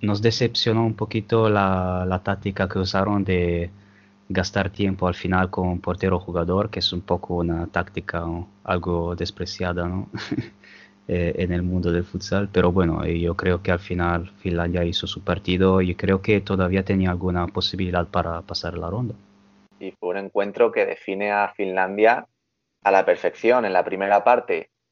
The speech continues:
Speaker 2: solo un disparo entre los tres palos y procedente de una acción de balón parado en banda corta. Mantuvo ese resultado corto, que era lo que ellos buscaban durante todo el partido, y cuando quedaban tres minutitos,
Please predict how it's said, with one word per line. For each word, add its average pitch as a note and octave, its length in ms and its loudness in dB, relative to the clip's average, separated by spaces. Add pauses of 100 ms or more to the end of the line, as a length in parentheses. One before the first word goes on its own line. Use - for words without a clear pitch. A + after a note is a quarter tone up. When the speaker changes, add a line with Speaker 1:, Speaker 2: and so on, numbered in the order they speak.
Speaker 2:
solo A2 340 2
un G#2 80 -6
disparo A2 440 2
entre F#2 180 -8
los F2+ 160 -6
tres G2 160 -4
palos D#3+ 480 -2 (220)
y G2+ 100 -6
procedente G2 560 2
de G#2 80 6
una G2+ 140 0
acción G2+ 500 -2 (460)
de G2 100 -2
balón F#2+ 300 2
parado G2 500 4 (460)
en A#2+ 180 -2
banda G#2+ 320 2
corta. - 460 2 (960)
Mantuvo B2+ 840 4
ese - 300 0
resultado B2 560 4
corto, C#3 300 2
que A#2 60 0
era A2 80 4
lo A2 100 0
que A#2 80 -4
ellos G#2+ 420 -2
buscaban A2 500 2
durante F#2 240 -4
todo A2 200 0
el A2 80 0
partido, D3+ 540 -2 (720)
y A2+ 140 -6
cuando A2 240 0
quedaban B2+ 320 4
tres C3 160 -2
minutitos, D#3 640 -2